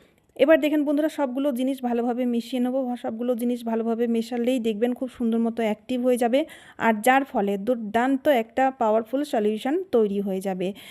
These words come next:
যার সাহায্যে আমরা ট্যানিং থেকে শুরু করে যে কোনো জমে থাকা ময়লা, নোংরা খুব সহজেই পরিষ্কার করে নিতে পারবো। আমাদের পার্লারে গিয়ে ম্যানিকিওর, পেডিকিওর করানোর প্রয়োজন পড়বে না, আর পার্লারে গিয়ে নানা রকম ট্রিটমেন্টও করানোর প্রয়োজন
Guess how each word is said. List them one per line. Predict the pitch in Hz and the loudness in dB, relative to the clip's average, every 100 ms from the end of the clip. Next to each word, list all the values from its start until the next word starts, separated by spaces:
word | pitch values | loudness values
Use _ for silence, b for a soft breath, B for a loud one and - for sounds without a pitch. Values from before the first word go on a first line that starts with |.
| B B - | B B 2
যার | 254 277 | 6 6
সাহায্যে | 285 269 269 254 | 2 -2 0 0
আমরা | 269 247 262 | 0 2 2
ট্যানিং | 262 240 233 269 | 2 0 2 0
থেকে | 254 254 262 | 0 -2 -4
শুরু | 254 247 | -2 -4
করে | 240 240 240 | -4 -4 -2
যে | 247 | -4
কোনো | 262 294 302 | -2 -2 0
জমে | 233 233 240 | 0 -2 -2
থাকা | 240 233 247 | -6 -2 -2
ময়লা, | 240 220 220 226 233 226 | 0 0 0 0 0 0
নোংরা | 220 226 226 226 | 0 0 2 0
খুব | 233 254 269 | -2 -6 -8
সহজেই | 233 214 208 254 | -6 -6 -4 -4
পরিষ্কার | 240 214 - 240 240 | -2 -4 -2 -6 -2
করে | 254 | -2
নিতে | 262 247 | -2 -2
পারবো। | 277 254 254 302 B B B | -2 0 2 0 B B B
আমাদের | - 269 294 | 2 2 2
পার্লারে | 302 269 277 311 320 | 2 2 4 2 2
গিয়ে | 247 285 | 0 0
ম্যানিকিওর, | 269 240 240 240 262 262 | 2 0 -2 0 -2 0
পেডিকিওর | 233 208 214 226 | -2 -2 -2 -2
করানোর | 226 208 214 214 | 0 0 -2 -4
প্রয়োজন | - 214 220 269 | 0 0 2 0
পড়বে | 269 277 262 269 | 2 2 2 2
না, | 269 302 B B | 0 0 B B
আর | - 262 | 0 0
পার্লারে | 269 233 220 220 226 | 2 2 2 2 0
গিয়ে | 208 220 285 | -2 -2 0
নানা | 311 247 214 220 | 0 0 0 0
রকম | 214 254 302 | 0 2 0
ট্রিটমেন্টও | 302 240 226 226 233 262 | 0 -2 0 0 0 -2
করানোর | 233 220 262 254 302 | -2 -2 -2 -4 -6
প্রয়োজন | - 208 208 269 | -2 -2 0 -2